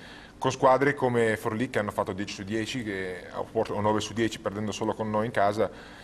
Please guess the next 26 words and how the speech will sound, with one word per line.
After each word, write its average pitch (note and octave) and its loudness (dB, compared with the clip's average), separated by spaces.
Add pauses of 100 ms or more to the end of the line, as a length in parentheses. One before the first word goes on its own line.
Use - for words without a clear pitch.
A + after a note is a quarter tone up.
(440)
che C3+ -2
nessuno B2+ 4
avrebbe A#2 4
mai, A#2+ 2
si - -8
sarebbe A2 0
mai A2+ 2
aspettato A2+ 2
un'esploa G#2 2
del G2 0
genere. G#2 0
Quindi, B2 -2 (540)
eh, G#2 0
questo C3 6
è A2 4
un G#2+ -4
plauso A#2 6
al A2 4
gruppo A#2+ -2
dell'anno A#2+ 4
scorso D3 0
che B2 -4
però A#2+ 0
fondamentalmente A#2+ 2
è B2 2
rimasto A2 0